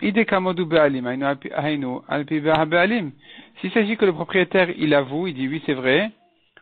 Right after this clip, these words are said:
alors c'est déjà le deuxième cas, on a dit soit selon témoin, soit selon le propriétaire. Donc si tu me dis le propriétaire, il dit oui, c'est vrai, ça s'appelle déjà le propriétaire. Qu'est-ce que, de quoi il s'agit dans le cas où le témoin lui dit ?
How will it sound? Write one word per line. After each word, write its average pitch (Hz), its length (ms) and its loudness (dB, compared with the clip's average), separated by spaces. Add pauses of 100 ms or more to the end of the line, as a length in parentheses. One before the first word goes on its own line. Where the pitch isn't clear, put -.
alors 139 460 2 (120)
c'est 160 60 -8
déjà 151 260 2
le 165 80 4
deuxième 165 380 2
cas, 202 140 2
on 170 80 4
a 147 80 2
dit 147 160 -4
soit 185 400 2 (400)
selon 160 260 -2
témoin, 143 600 2
soit 202 240 0
selon 185 240 0
le 175 80 -2
propriétaire. 143 760 2 (600)
Donc 135 220 -2 (120)
si 185 60 -8
tu - 120 -6
me 180 100 -2
dis 185 140 0
le 175 100 2
propriétaire, 165 600 0
il 147 60 -2
dit 143 120 -6
oui, 156 180 0
c'est 147 80 2
vrai, 127 360 0
ça 151 80 -2
s'appelle 139 300 -2
déjà 139 180 0
le 127 80 4
propriétaire. 156 680 -2 (560)
Qu'est-ce 175 220 -2
que, 175 500 4
de 160 60 0
quoi 190 180 4
il 180 60 2
s'agit 170 200 -2
dans 170 120 2
le 156 80 0
cas 185 120 2
où 165 100 2
le 160 120 2
témoin 160 340 2
lui 143 220 0
dit ? 127 320 -4